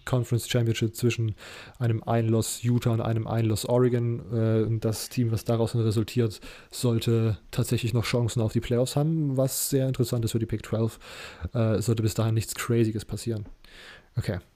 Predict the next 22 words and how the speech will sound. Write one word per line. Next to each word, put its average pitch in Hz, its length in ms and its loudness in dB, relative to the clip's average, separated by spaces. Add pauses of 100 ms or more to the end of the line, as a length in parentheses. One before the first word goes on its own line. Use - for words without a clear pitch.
(220)
Gucken 127 240 0
wir, 123 640 2 (180)
äh, 120 40 4
in 120 380 2 (340)
Woche 120 360 0
elf. 143 460 2 (1000)
Utah 123 440 2
nochmal 117 220 0
mit 113 80 2
einer 113 120 2
Bye-Week, 131 600 2 (340)
genauso 113 320 2
wie 113 240 2
Oregon, 123 480 2
deswegen 113 640 2
die 113 80 0
beiden, 110 400 2 (120)
ähm, 110 560 0
Championship-Contender 120 1080 0
sozusagen, 110 640 -2 (400)
äh, 143 80 -4
nochmal 113 400 0